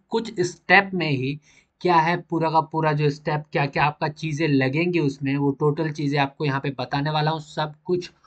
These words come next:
और कौन-कौन apply कर सकता है, कौन-कौन नहीं apply कर सकता है, वो सारी चीज़ें यहाँ पे दोस्तों यहाँ बताने वाले हैं। तो वीडियो को ज़रा सा भी स्किप नहीं कर, करिएगा, क्योंकि वीडियो बहुत ही information से भरा हुआ होने वाला है। इस-, तो दोस्तों, चलिए जैसा कि हम लोग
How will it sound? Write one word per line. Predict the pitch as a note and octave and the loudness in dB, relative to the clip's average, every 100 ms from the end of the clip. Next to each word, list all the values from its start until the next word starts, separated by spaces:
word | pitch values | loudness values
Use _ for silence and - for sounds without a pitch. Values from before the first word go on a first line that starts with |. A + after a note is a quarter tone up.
| - - | -12 -6
और | D#3+ | -4
कौन-कौन | - E3 E3+ E3 F#3 | 0 2 2 2 0
apply | F3 E3+ D#3+ | -2 0 -2
कर | D#3+ E3+ D#3 | -2 -4 -4
सकता | D#3+ - E3 | -6 -4 -4
है, | E3 | -2
कौन-कौन | - D#3 D3+ D#3+ D3+ | -2 -2 -2 -2 -2
नहीं | C#3 D#3+ F#3+ | -2 0 0
apply | F#3+ D3+ C#3+ | 0 0 0
कर | C#3+ | 0
सकता | C3+ C#3 - C3 | -4 -6 -6 -2
है, | B2 C#3+ - _ _ | 0 0 -6 _ _
वो | F3 | -8
सारी | D#3 F3 F3+ | 0 2 2
चीज़ें | F3+ D3+ D#3 | -2 -2 0
यहाँ | D3+ D3+ | 0 -2
पे | D#3 | -2
दोस्तों | C#3 C#3 E3+ | -2 -2 -4
यहाँ | D3 D3 | -2 -2
बताने | C3+ - C3 C#3+ | -2 -2 -2 0
वाले | C#3+ D3 | 0 0
हैं। | D3 D#3 | -2 -2
तो | C#3+ | 0
वीडियो | C#3 E3 F3 F#3 - | 0 0 0 -2 -4
को | E3+ | -6
ज़रा | D3+ D3+ E3 | -4 -2 -2
सा | E3+ | -4
भी | E3 | -8
स्किप | - - F3 | -10 -10 -6
नहीं | D3 C3+ C3 F3 | -2 -2 -2 -6
कर, | F3+ D3+ C#3+ _ - C#3+ | -4 -4 -6 _ -12 -6
करिएगा, | C#3+ C3+ C#3 C#3 D3+ - - - | 0 2 4 2 -4 -10 -20 -12
क्योंकि | E3 D3 | -6 -2
वीडियो | D3 D3+ F3 | 0 0 0
बहुत | D#3 C#3+ D#3 | 2 0 -2
ही | |
information | F3 C#3+ C#3 D3 C#3 C#3 E3 | -2 -2 0 0 0 0 -2
से | D3 C#3+ | -6 -4
भरा | C3 C3+ | -2 0
हुआ | C3+ | -2
होने | C3+ C#3 | -2 -2
वाला | C3+ C3+ C#3 | 0 2 0
है। | D3 | 0
इस-, | D3 C#3+ _ - | -4 -12 _ -6
तो | D#3 | -4
दोस्तों, | D3 D3 E3+ E3+ - - _ - | -2 -2 -4 -8 -10 -20 _ -6
चलिए | E3+ F3 | -2 -2
जैसा | D#3+ D3+ D#3 | -2 -2 -4
कि | D3+ D#3+ | -4 -2
हम | C#3+ D3 | 0 0
लोग | D#3 D#3+ | 0 -2